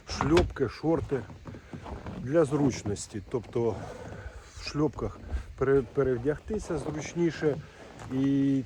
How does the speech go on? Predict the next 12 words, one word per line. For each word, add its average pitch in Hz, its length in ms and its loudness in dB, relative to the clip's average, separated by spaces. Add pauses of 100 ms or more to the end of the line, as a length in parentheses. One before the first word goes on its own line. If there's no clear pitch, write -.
також, 175 400 4 (240)
е, 135 240 0 (720)
шорти, 143 420 4 (180)
м, 120 220 -2
справжні 147 540 6
моржи, 143 400 6
вони 131 260 6
взагалі 151 440 4
без 147 240 4
трусів, 120 460 0
голяка 120 520 2
пригають. 95 540 -4